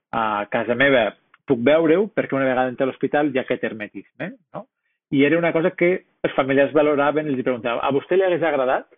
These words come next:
veure com va anar la reanimació del seu familiar?" I la majoria et deia que sí,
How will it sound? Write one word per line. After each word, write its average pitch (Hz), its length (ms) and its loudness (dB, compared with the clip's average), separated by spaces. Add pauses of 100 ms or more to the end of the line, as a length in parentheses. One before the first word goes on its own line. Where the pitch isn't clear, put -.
(380)
veure 127 380 0 (260)
com 135 220 -2
va 123 80 0
anar 120 100 -4
la 113 140 -2
reanimació 113 400 -6
del 104 160 -4
seu 113 180 -4
familiar?" 107 460 -2 (560)
I 170 180 6
la 151 140 2
majoria 165 320 0
et 147 100 -6
deia 143 160 2
que - 160 -8
sí, 104 140 -6